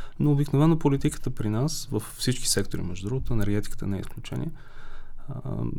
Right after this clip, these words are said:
в голяма степен разчита точно на това. Ние тук правим каквото си искаме, навънка обясняваме каквото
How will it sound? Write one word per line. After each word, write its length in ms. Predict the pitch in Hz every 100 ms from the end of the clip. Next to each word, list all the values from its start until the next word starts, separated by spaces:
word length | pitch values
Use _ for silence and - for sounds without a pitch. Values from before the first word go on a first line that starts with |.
| 117
в 100 | 123
голяма 300 | 120 127 131
степен 340 | - 117 135
разчита 360 | 127 - 123 127
точно 340 | 123 117 -
на 100 | 107
това. 260 | - 90 95
Ние 180 | 117 120
тук 260 | 110 -
правим 200 | 110 104
каквото 240 | 98 98 -
си 120 | -
искаме, 560 | - - 160 160 160 151 -
навънка 420 | 127 117 120 127
обясняваме 520 | 110 107 113 104 101
каквото 580 | - - 98 - 104